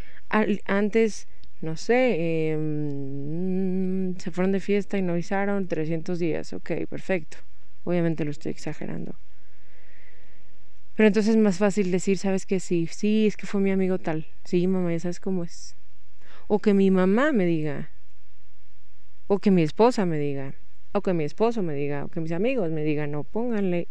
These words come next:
el nombre que quieran. Me diga, "Claro, pues mira, nada más como son tus amigos y ahí vas tú", ¿no? En el tono que se les ocurra.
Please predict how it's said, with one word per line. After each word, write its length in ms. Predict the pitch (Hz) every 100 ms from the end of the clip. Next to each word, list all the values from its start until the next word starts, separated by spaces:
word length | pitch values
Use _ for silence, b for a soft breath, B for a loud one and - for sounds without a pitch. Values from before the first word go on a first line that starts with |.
| -
el 180 | 143 143
nombre 300 | 156 151 147
que 120 | -
quieran. 440 | - 156 156 - - - B B B B B
Me 80 | 185
diga, 300 | 180 175 165 B B -
"Claro, 480 | 254 247 208 226 - - - - b
pues 180 | 214 190
mira, 380 | 202 202 202 - - 202
nada 160 | 202
más 160 | 190 -
como 180 | 196 185
son 220 | 202 185
tus 160 | 190
amigos 420 | 175 170 214 294 196
y 40 |
ahí 100 | 165
vas 280 | 160 - -
tú", 140 | 233 - - - - - - - - - - -
¿no? 140 | 233 - - - - - - - - - - - - - - - - - - -
En 120 | 190
el 120 | 190
tono 240 | 180 214 208
que 80 | 202
se 100 | 175
les 160 | 156
ocurra. 460 | 151 180 180 -